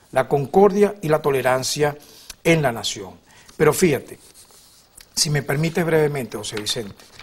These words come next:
nosotros hemos exhortado a todos los sectores a que luego de estas experiencias volvamos al cauce de la alta política. La alta política se construye entre, no solo entre iguales,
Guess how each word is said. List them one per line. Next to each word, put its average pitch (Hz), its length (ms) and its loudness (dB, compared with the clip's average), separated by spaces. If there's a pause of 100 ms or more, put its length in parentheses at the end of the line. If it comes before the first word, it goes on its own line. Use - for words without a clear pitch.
(440)
nosotros 185 400 2
hemos 196 200 2
exhortado 170 380 2
a 170 40 -4
todos 175 140 2
los 170 120 -2
sectores 160 540 -2 (600)
a 139 160 -2
que 151 360 -4
luego 165 280 0
de 180 80 2
estas 170 240 -2
experiencias 151 720 -2 (400)
volvamos 160 460 2
al 147 160 -2
cauce 131 600 -4 (280)
de 139 120 2
la 139 180 0
alta 165 340 2
política. - 520 -10 (580)
La 151 80 2
alta 160 260 2
política 175 440 -2
se 165 180 -4
construye 175 760 0 (100)
entre, 170 640 0 (100)
no 170 80 -6
solo 226 220 4
entre 208 180 0
iguales, 113 380 -6